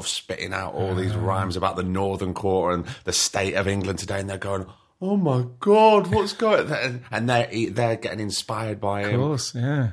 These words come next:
Speaker 1: It's a, an absolute brilliant thing. So I'm gonna try and, I said, "You should be going around to every school." <laughs>
Speaker 2: Yeah,
Speaker 1: Full
Speaker 2: yeah,
Speaker 1: stop.
Speaker 2: yeah, yeah.
Speaker 1: And what, did you have any aspirations at school? Did you, I mean, obviously the creative side here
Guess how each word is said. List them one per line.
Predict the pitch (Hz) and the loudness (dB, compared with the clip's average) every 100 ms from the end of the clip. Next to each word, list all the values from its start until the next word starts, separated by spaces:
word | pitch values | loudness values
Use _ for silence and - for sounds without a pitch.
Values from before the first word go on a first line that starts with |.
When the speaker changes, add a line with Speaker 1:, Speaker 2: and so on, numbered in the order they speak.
| - | -4
Speaker 1:
It's | - 98 | -10 -8
a, | 90 | -4
an | 110 | -2
absolute | 120 - 85 | -2 -2 -2
brilliant | 101 104 92 | 0 0 0
thing. | 85 78 | -4 -4
So | 80 | -4
I'm | 78 - - - | -6 -8 -20 -4
gonna | 90 | -4
try | - 90 85 | -2 0 0
and, | 82 - - | -2 -8 -12
I | |
said, | - 90 | -8 -6
"You | |
should | 85 87 | -6 -6
be | |
going | 87 87 | -4 -2
around | 87 80 | -2 -2
to | - | -4
every | 85 80 80 78 | -6 -4 -6 -4
school." | - 82 - | -6 -6 -4
<laughs> | |
Speaker 2:
Yeah, | 117 110 110 107 | 0 2 4 4
Speaker 1:
Full | 104 107 | 2 2
Speaker 2:
yeah, | 104 | 2
Speaker 1:
stop. | 107 104 | 4 4
Speaker 2:
yeah, | 107 113 - - | 0 -2 -4 -2
yeah. | 113 110 - - - - | -2 -2 -6 -16 -18 0
Speaker 1:
And | 135 135 - - - _ _ _ | 4 4 0 -6 -20 _ _ _
what, | 104 139 156 139 | 0 4 6 4
did | 156 | 6
you | 165 | 8
have | 165 160 | 8 8
any | 156 | 4
aspirations | 143 - 160 165 139 104 85 | 2 4 6 6 4 0 -2
at | - | -4
school? | - 90 78 80 - | -2 0 0 -2 -6
Did | 101 | -2
you, | 110 110 | 0 0
I | 82 | 0
mean, | 113 107 | 0 2
obviously | 110 107 104 107 | 2 2 2 2
the | 95 101 98 - - | 4 6 6 4 -2
creative | - 101 69 - | 0 2 2 0
side | 98 92 87 | 0 0 2
here | 92 87 | 2 2